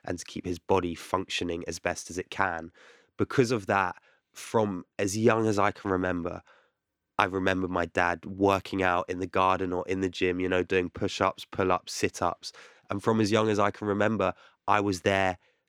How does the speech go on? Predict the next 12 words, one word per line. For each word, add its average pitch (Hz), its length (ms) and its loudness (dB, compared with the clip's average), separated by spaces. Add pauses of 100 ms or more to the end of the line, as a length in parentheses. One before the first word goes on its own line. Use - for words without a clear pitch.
doing 101 280 4
push-ups, - 720 -2 (260)
sit-ups - 720 0 (180)
with 107 260 6
him. 95 340 2
And 95 100 2
I 101 100 4
was, 95 140 0
like, 101 140 2
this 98 240 -4
eight-year-old 95 480 2
kid, 90 280 -2